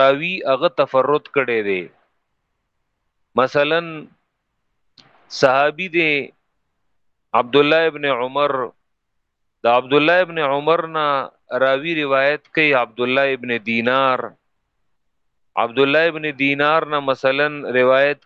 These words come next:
کوي مالک، د مالک نه روایت کوي مثلاً امام شافعي.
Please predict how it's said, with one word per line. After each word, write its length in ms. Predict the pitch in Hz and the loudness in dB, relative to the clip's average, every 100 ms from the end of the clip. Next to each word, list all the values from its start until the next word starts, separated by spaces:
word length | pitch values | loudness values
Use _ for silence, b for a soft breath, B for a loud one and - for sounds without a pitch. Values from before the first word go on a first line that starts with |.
| - | -4
کوي 420 | 151 139 127 - - 117 117 | -2 0 -2 -6 -6 0 4
مالک، 460 | 123 131 151 151 147 123 107 - _ _ _ _ _ _ _ _ _ _ _ _ _ _ _ _ _ _ | 4 0 -4 -4 0 2 0 -6 _ _ _ _ _ _ _ _ _ _ _ _ _ _ _ _ _ _
د 120 | 120 127 | -4 0
مالک 320 | 131 147 170 | -2 -2 -4
نه 160 | 165 156 | -6 -4
روایت 540 | 147 139 139 151 156 | 0 2 2 0 -4
کوي 260 | - 156 139 | -2 0 2
مثلاً 440 | 131 123 131 135 143 107 | 0 0 0 0 -2 -6
امام 300 | 123 131 135 | -2 -2 -2
شافعي. 600 | 131 135 127 - 147 165 | -2 -2 -2 -2 -4 -4